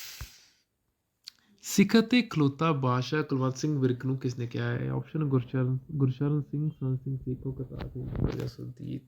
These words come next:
ਸੇਠੀ। ਇਹਦੇ ਵਿੱਚ ਜਿਹੜੇ ਵਿਦਿਆਰਥੀਆਂ ਨੇ C ਆਪਸ਼ਨ ਕਰਤਾਰ ਸਿੰਘ ਦੁੱਗਲ ਕੀਤੀ ਹੈ, ਉਹ ਬਿਲਕੁਲ ਹੀ ਸਹੀ ਹੈ।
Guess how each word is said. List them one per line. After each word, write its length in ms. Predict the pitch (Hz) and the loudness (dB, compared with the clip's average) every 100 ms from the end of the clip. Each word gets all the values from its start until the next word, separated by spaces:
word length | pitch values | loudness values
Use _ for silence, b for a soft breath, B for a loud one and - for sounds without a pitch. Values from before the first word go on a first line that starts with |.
| _ | _
ਸੇਠੀ। 480 | - 127 - - - _ | -12 -12 -10 -14 -14 _
ਇਹਦੇ 120 | 131 - | -2 0
ਵਿੱਚ 260 | 131 - | -2 -2
ਜਿਹੜੇ 520 | 135 131 147 156 165 | -4 -2 0 2 2
ਵਿਦਿਆਰਥੀਆਂ 720 | 143 123 123 120 120 131 131 | 2 0 0 -2 -4 -6 -4
ਨੇ 460 | 135 135 69 69 71 | -2 -2 -2 -2 -2
C 420 | 135 143 143 139 | -4 -2 -2 0
ਆਪਸ਼ਨ 300 | 135 131 135 | -2 -6 -8
ਕਰਤਾਰ 420 | 131 131 135 131 | -8 -8 -8 -8
ਸਿੰਘ 400 | 131 135 131 135 | -8 -8 -6 -4
ਦੁੱਗਲ 360 | 131 131 - 139 | -4 -6 -8 -12
ਕੀਤੀ 600 | - 127 - 135 139 - | -12 -16 -14 -12 -10 -10
ਹੈ, 160 | 131 - _ B B B B - - | -12 -16 _ B B B B -18 -10
ਉਹ 160 | - 139 | -8 -4
ਬਿਲਕੁਲ 420 | 131 135 - 139 117 | -4 -4 0 0 2
ਹੀ 120 | 135 147 | 4 2
ਸਹੀ 460 | - 135 120 110 | 2 -2 0 -4
ਹੈ। 100 | - | -10